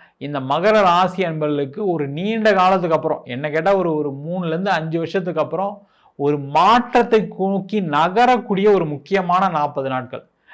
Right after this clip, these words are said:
இந்த நாற்பது நாட்கள் நீங்க எப்படி நீங்க உங்க லைஃப்ல மாத்திக்கிறீங்கன்றத பொறுத்து அடுத்து வரக்கூடிய காலகட்டங்கள்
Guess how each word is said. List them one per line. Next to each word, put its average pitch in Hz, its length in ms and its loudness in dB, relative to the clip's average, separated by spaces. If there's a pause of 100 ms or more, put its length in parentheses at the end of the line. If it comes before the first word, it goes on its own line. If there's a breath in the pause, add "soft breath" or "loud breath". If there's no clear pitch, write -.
(140)
இந்த 123 120 -8
நாற்பது 190 520 2
நாட்கள் 190 380 2
நீங்க 160 180 -4
எப்படி 180 560 0
நீங்க 156 320 -6
உங்க 139 140 -6
லைஃப்ல 165 460 0
மாத்திக்கிறீங்கன்றத 165 760 -2
பொறுத்து 135 580 -8 (240 loud breath)
அடுத்து 202 460 2
வரக்கூடிய 160 420 0
காலகட்டங்கள் 147 880 0